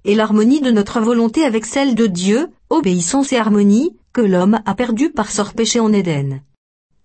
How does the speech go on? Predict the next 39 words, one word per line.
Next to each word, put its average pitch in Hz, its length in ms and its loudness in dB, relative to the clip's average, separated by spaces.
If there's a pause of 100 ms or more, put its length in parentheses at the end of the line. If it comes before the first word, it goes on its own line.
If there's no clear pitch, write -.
(460)
L'obéissance 196 720 0
conduit 254 420 0
à 240 80 2
Dieu 285 340 0
et 254 100 2
à 214 60 0
sa 220 200 -2
sainteté. 220 560 -2 (420)
C'est - 240 -2
dans 208 140 0
l'obéissance 208 800 -2 (180)
que 233 80 0
notre 208 300 0
volonté 233 420 0
est 269 120 2
moulée, 247 420 0 (180)
que 233 100 0
notre 214 280 0
caractère 226 600 -4
est 294 80 2
façonné, 233 680 0 (240)
que 202 80 -2
l'homme 226 220 2
intérieur, 233 640 0 (200)
que - 80 2
Dieu 233 340 0
peut 294 160 -2
alors 214 240 0
vêtir 262 400 -2
et 262 100 2
orner 240 220 2
de 277 100 0
la 233 140 0
beauté 208 360 -2
de 226 80 0
la 190 140 2
sainteté, 262 680 -4 (160)
est 196 80 -2
renouvelé, 202 720 0